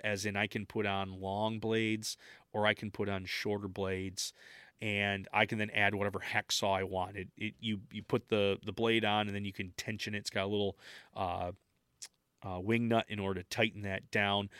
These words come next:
so it compacts really nice so that it can fit into,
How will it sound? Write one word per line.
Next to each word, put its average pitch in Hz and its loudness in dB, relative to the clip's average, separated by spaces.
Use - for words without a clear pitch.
so - 2
it - 0
compacts 143 4
really 127 2
nice 110 0
so 107 0
that 104 6
it 101 0
can 98 -4
fit - -2
into, 101 -2